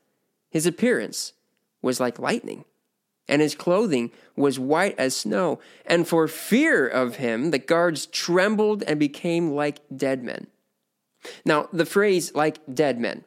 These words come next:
right, that, that makes me think of, uh, unconsciousness. Like, they passed out because of panic. You ever see one of those, uh, one of those fainting goats? If you haven't, you should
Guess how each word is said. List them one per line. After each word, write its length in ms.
right, 280
that, 300
that 200
makes 240
me 80
think 240
of, 140
uh, 260
unconsciousness. 1160
Like, 220
they 160
passed 480
out 240
because 320
of 160
panic. 460
You 80
ever 140
see 220
one 220
of 80
those, 300
uh, 200
one 160
of 60
those 140
fainting 480
goats? 440
If 80
you 60
haven't, 220
you 80
should 240